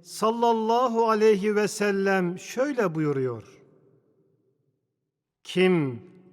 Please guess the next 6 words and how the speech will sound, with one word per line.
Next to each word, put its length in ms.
inanarak 840
ve 220
karşılığını 840
yalnızca 920
Allah'tan 680
umarak 600